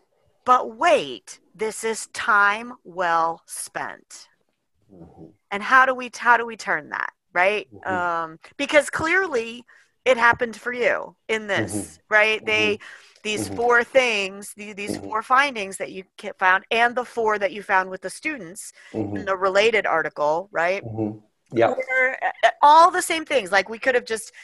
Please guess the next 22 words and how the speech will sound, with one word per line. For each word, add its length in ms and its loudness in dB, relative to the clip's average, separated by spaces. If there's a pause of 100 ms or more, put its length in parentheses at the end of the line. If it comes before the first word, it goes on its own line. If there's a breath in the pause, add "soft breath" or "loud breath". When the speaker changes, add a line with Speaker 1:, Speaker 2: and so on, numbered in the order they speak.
(320 loud breath)
Speaker 1:
picked 280 0
up 160 0
the 80 -4
word 360 4
physical 360 -2
education 540 2
and 140 -4
dropped 380 4
in 540 0
any 320 2
other 200 2
content, 720 -10 (460 loud breath)
um, 580 0
in 160 -6
some 240 2
ways, 500 -10
right? 440 -2
And 200 -6
so, 500 2 (500)
I, 80 -6 (220)
I 40 0
don't 180 -6